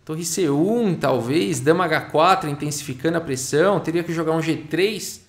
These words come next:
protegido aqui pelo cavalo. É, bispo por F dois.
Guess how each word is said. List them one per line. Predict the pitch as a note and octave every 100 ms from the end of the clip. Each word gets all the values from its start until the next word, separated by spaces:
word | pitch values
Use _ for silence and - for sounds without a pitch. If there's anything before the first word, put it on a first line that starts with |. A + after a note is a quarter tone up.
| _ _ _ _
protegido | D3 D3+ C#3+ D3 D#3
aqui | D#3+
pelo | D#3 D3
cavalo. | - A#2+ A2 C#3+ G3 G3 E3 C#3+ A2 - _ _ -
É, | B2+ B2+ B2
bispo | D3+ - F3
por | F#3
F | F3+ E3+
dois. | C3+ C3 F#3 G#3+ F#3 C3 - -